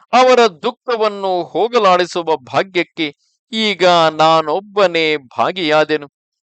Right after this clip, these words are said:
ನಾನು ಸಮುದ್ರವನ್ನು ದಾಟಿ ಎಷ್ಟು ದೂರಕ್ಕೆ ಬಂದುದು, ಈಗ ನನ್ನ ಭಾಗ್ಯವಶದಿಂದ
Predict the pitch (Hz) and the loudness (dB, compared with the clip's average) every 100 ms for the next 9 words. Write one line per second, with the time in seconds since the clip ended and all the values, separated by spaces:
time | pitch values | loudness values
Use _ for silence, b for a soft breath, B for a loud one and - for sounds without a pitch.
0 | - 214 226 214 208 - 214 277 214 180 | -6 2 4 4 0 0 0 0 -2 0
1 | 220 214 208 202 196 170 165 214 233 233 | 2 0 -2 -2 -4 -2 2 2 2 -2
2 | 196 190 240 _ - 208 156 196 240 202 | -2 -4 -4 _ -2 -2 -2 -4 -2 -2
3 | - 180 143 165 202 180 170 156 _ _ | -2 -2 -2 -4 -6 -6 -8 -8 _ _
4 | b - 247 285 269 254 233 233 233 226 | b -6 -2 0 2 2 2 0 0 0
5 | 190 139 180 220 262 262 262 294 254 233 | 0 0 -2 0 0 0 0 0 -2 -2
6 | 208 | 0